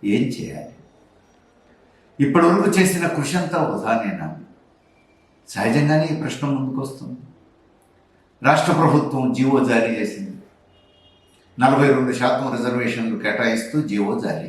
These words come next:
చేసింది. ఆ జీవో ఆధారంగా ఎన్నికల కమిషన్ ఎన్నికల ప్రక్రియ కూడా ప్రారంభించింది. సరిగ్గా ఈ దశలో కొంతమంది మళ్ళీ కోర్టుకు వెళ్ళారు.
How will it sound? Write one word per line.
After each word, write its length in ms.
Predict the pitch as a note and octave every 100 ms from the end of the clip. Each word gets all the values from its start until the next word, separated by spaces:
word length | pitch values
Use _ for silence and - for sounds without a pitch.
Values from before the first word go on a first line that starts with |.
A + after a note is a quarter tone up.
| D#2
చేసింది. 340 | - - - - - - - - - B2+
ఆ 180 | C#3+
జీవో 280 | C#3+ E3+ F3
ఆధారంగా 600 | D#3+ - C#3+ C#3 C3+ C3+
ఎన్నికల 420 | D#3+ A#2 C3+ C3+ B2+ B2
కమిషన్ 420 | A#2+ A#2 C#3+ C3+
ఎన్నికల 380 | G2+ B2 - -
ప్రక్రియ 460 | - G2+ G#2+ G#2
కూడా 220 | G2+ G2
ప్రారంభించింది. 960 | - - F2+ E2 D#2+ D#2+ - - - - _ _ _ _ _ _ _ _ _ _ _ _ -
సరిగ్గా 340 | B2 C#3 D3+ D#3
ఈ 180 | A#2+ G#2+ F#2
దశలో 340 | - G2+ - - - - _ _ _ _ -
కొంతమంది 580 | B2 - - - C#3+
మళ్ళీ 320 | F2+ F2 - -
కోర్టుకు 360 | - - - D3
వెళ్ళారు. 400 | - - -